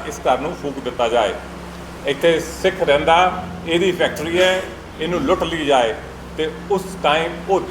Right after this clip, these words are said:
ਦਹਿਸ਼ਤ ਸੀ, ਉਹ ਡਰ ਸੀ ਜਿਹੜਾ ਤੁਸੀਂ ਕਹਿ ਰਹੇ ਹੋ ਨਾ, should there be a fear for Sikhs to practice? You created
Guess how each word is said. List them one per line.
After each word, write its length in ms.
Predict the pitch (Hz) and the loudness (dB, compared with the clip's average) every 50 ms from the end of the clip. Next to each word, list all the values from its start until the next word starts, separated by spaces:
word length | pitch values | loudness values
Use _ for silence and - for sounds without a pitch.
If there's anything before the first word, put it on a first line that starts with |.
| - | 2
ਦਹਿਸ਼ਤ 360 | 170 185 190 - - 214 - - - | 4 4 4 4 2 -2 -2 -4 -6
ਸੀ, 160 | - 156 165 185 202 - - - - - - | -6 -6 -6 -6 -6 -10 -10 -12 -12 -6 -2
ਉਹ 120 | 165 156 131 117 - | 0 0 0 0 2
ਡਰ 160 | - 151 156 147 - - | 4 6 6 6 4 0
ਸੀ 100 | 143 147 | -4 -4
ਜਿਹੜਾ 260 | 151 151 143 151 151 156 | -4 0 4 4 4 4
ਤੁਸੀਂ 240 | 147 147 131 151 147 | 4 0 -2 -2 0
ਕਹਿ 200 | - 139 139 135 | 4 4 6 6
ਰਹੇ 80 | 139 | 6
ਹੋ 60 | 143 143 | 4 4
ਨਾ, 180 | 160 190 208 202 - - - - - - - | 4 2 2 0 -2 -6 -10 -12 -12 -12 -4
should 280 | - 175 202 226 202 185 180 180 | 2 4 4 4 4 2 2 4
there 220 | 190 190 190 180 185 | 6 6 6 4 0
be 140 | 185 175 180 180 170 165 | -2 -2 0 2 2 4
a 20 | 160 151 - - - - | 4 4 2 0 -4 -4
fear 280 | - 170 175 202 196 185 151 117 - - - - - - - - - - - - - - - - - - - - - - - - - - - - | 0 4 6 8 8 8 6 4 2 -2 -8 -12 -14 -14 -14 -14 -16 -16 -14 -14 -14 -14 -14 -14 -14 -14 -14 -14 -14 -14 -14 -14 -14 -10 0 4
for 200 | 139 151 151 147 - | 4 6 6 4 2
Sikhs 320 | - - 190 185 - - - | 0 -2 -2 -2 -4 -4 -6
to 80 | 180 143 - 156 | -6 -4 -2 0
practice? 460 | 143 123 - - 180 190 196 151 131 151 | -2 -2 0 0 0 0 0 0 0 0
You 80 | 185 202 - - - - | 0 0 -2 -4 -6 0
created 500 | 160 180 196 226 254 254 - 302 262 208 | 4 6 6 6 6 6 4 4 2 4